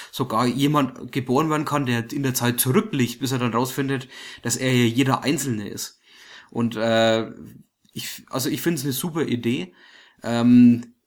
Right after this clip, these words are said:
könnte theoretisch Realität sein. <laughs> <laughs> dass wir hier alle die gleiche Person sind, nur in anderen Inkarnationen.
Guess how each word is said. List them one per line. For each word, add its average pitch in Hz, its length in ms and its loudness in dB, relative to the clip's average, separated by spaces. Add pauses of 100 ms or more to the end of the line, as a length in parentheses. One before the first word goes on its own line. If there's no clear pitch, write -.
(220)
könnte 147 640 2
theoretisch 139 960 2 (200)
Realität 127 600 0
sein. 165 240 -4 (180)
<laughs> - 340 -2 (120)
<laughs> 165 100 -4 (720)
dass 123 220 -2
wir 143 180 2
hier 139 180 0
alle 135 160 2
die 127 100 0
gleiche 120 320 -2
Person 127 400 -4
sind, 139 140 -6
nur 135 100 -2
in 123 80 -4
anderen 123 300 -2
Inkarnationen. 120 760 -4